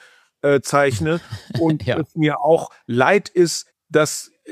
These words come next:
Speaker 1: Leute das als sexistisch empfinden. Ich
Speaker 2: Mhm.
Speaker 1: finde das nicht, aber d-, das ist ein komplett anderes Feld nochmal, das möchte ich jetzt nicht aufmachen.
Speaker 2: <laughs> Ja, ja, klar, aber, aber es hängt natürlich auch damit zusammen, genau.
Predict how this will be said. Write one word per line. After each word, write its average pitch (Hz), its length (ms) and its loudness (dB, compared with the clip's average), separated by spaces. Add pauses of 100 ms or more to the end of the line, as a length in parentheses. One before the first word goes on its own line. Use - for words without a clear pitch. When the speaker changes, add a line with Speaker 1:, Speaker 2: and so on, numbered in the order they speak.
Speaker 1:
Leute 151 400 2
das 143 240 -2
als 147 260 -2
sexistisch - 800 -2 (120)
empfinden. 117 680 -4 (120)
Ich - 420 -10 (260)
Speaker 2:
Mhm. 107 40 -6
Speaker 1:
finde 147 360 0
das 117 260 -6
nicht, 180 380 -4
aber 151 300 2
d-, 147 240 -12
das 165 220 0
ist 156 160 -4
ein 160 200 2
komplett 202 540 2
anderes 185 400 0
Feld 190 300 2
nochmal, 165 260 0
das 135 160 -6
möchte 151 260 -2
ich 120 60 -10
jetzt 139 220 -4
nicht 156 200 -4
aufmachen. 120 460 -4 (320)
Speaker 2:
<laughs> - 80 4 (1200)
Ja, 156 160 4
ja, 170 260 2
klar, 160 260 2
aber, 123 220 2
aber 147 160 4
es 139 140 0
hängt 190 160 2
natürlich 175 280 0
auch - 140 0
damit 151 260 -4
zusammen, 139 560 -2
genau. 101 400 -4